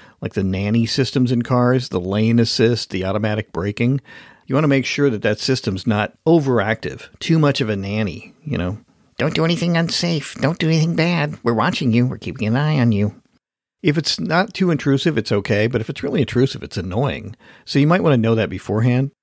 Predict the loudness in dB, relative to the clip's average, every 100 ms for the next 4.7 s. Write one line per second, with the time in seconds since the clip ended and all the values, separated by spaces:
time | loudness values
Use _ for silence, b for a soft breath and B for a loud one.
0 | _ _ _ -4 -2 0 0 0 2 0
1 | 0 -2 0 0 0 0 -4 -4 -6 -8
2 | -6 -2 0 2 4 2 2 -2 2 2
3 | 2 0 -2 0 2 4 4 2 0 -2
4 | 0 0 0 -4 -4 -4